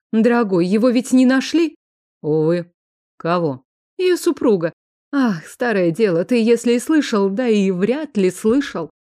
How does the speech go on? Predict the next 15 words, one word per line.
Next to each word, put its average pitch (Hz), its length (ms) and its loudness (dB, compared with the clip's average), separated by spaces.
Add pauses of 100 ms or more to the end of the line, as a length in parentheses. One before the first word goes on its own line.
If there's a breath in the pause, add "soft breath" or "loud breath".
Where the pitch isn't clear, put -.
(220)
Она 208 280 0
драла 208 420 0
сиденье, 202 760 -4
не 208 160 0
замечая, 208 500 0
что 214 220 -2
когти 226 360 -2
распороли 190 580 0
кожаную 190 500 0
обивку 180 560 -2
и 175 80 2
увязли 175 600 0
в - 100 -14
конском 196 500 -4
волосе. 185 520 -4